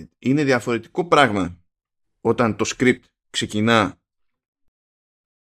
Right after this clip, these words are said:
στη, στη γλώσσα στην οποία θα παίξει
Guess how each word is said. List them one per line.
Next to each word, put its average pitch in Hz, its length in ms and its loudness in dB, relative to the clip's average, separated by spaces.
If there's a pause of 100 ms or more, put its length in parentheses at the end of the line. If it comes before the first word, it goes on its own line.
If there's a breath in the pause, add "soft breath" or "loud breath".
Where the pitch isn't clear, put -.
(160)
στη, 82 1200 -2 (680)
στη - 260 -8
γλώσσα 117 300 0
στην - 140 -8
οποία 107 200 -2
θα 101 140 -6
παίξει - 440 0